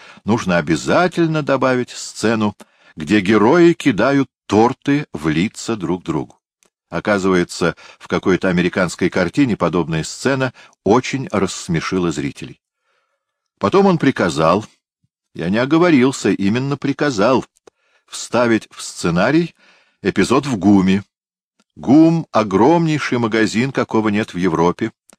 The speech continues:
и это произведет на итальянского зрителя должное впечатление. Желая поскорее отвязаться от энергичного бизнесмена,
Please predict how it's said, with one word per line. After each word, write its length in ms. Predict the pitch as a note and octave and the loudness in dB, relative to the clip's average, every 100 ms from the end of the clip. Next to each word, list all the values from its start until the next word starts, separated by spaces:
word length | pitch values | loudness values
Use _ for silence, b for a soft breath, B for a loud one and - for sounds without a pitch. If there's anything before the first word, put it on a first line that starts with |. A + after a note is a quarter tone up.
| _ | _
и 100 | F2 | 0
это 260 | F2 G2+ A2 | 0 0 -2
произведет 720 | A2 G#2+ F#2 F2 G2 A2 G#2 | 0 0 0 -2 0 -2 -2
на 140 | F#2+ | -2
итальянского 640 | F#2 F2 E2 G#2+ - A2 G#2 | -2 -2 -2 -4 -2 -2 0
зрителя 520 | D#2 F2 G#2 A2+ A#2 b b | -2 -4 -4 -4 -4 b b
должное 540 | D#2 E2+ F2+ G#2 G2+ G2+ | -2 0 0 -2 -6 -6
впечатление. 840 | - G#2+ C3+ - D#2+ B1+ B1+ - _ _ _ _ _ _ _ _ _ _ _ _ _ _ _ _ _ _ _ _ _ _ _ | -8 -6 -8 -6 -6 -6 -12 -18 _ _ _ _ _ _ _ _ _ _ _ _ _ _ _ _ _ _ _ _ _ _ _
Желая 380 | F2+ F#2 G2+ G2 | -2 0 0 -2
поскорее 520 | G#2 - G2 G2 F#2 | -6 -4 0 2 2
отвязаться 760 | F2+ F2 E2 F#2 G2 - E2+ D#2 | 0 -4 -2 0 -2 -4 -4 -4
от 120 | - | -4
энергичного 720 | F2 E2+ D2 F#2 - E2+ D#2 | -4 -4 -4 -6 -6 -4 -4
бизнесмена, 720 | D2+ D2 C#2+ - F#2 A#2 C3 | -4 -8 -10 -4 -4 -2 -6